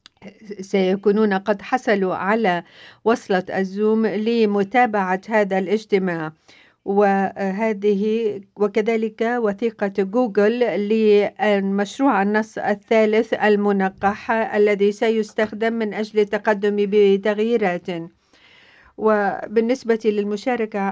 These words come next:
عبر الإنترنت، يرجى متابعة الاتفاقات الخاصة ب،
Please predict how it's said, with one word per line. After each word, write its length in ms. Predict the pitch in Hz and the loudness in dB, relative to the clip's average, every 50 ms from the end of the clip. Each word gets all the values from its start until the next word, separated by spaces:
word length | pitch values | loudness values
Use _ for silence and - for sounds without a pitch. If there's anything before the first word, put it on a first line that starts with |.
| 196 - | -6 -6
عبر 640 | 208 202 196 190 180 185 196 202 208 202 214 208 196 | -4 -2 0 0 0 0 0 -2 -2 0 0 0 0
الإنترنت، 800 | 202 185 190 226 233 214 233 208 190 190 190 196 214 214 214 - | 0 0 0 -2 0 0 0 0 0 0 0 -2 -2 -2 0 -2
يرجى 720 | 202 202 214 233 240 233 220 220 220 208 208 208 214 220 - - | 0 2 2 2 2 0 -2 -2 0 0 2 2 0 -2 -2 -4
متابعة 840 | 202 202 208 208 208 - 285 247 247 214 202 202 185 175 185 190 190 - | -6 -4 -4 -4 -2 0 0 0 0 0 0 -2 0 0 -2 -4 -4 -8
الاتفاقات 1500 | - - 208 208 196 202 196 196 196 196 - - - 220 214 - - 202 202 - 202 196 196 196 220 220 233 226 - - | -8 -4 0 0 0 2 0 0 -2 -4 -6 -4 -6 -8 -6 -4 -6 -6 -2 -2 -4 -4 -4 -4 -4 -4 -4 -4 -2 -2
الخاصة 720 | 226 208 190 190 202 196 - 214 214 214 - - 208 202 202 | 0 0 0 -2 -2 0 0 -2 -2 0 0 0 0 0 0
ب، 280 | 208 202 196 185 185 | 0 0 0 0 -2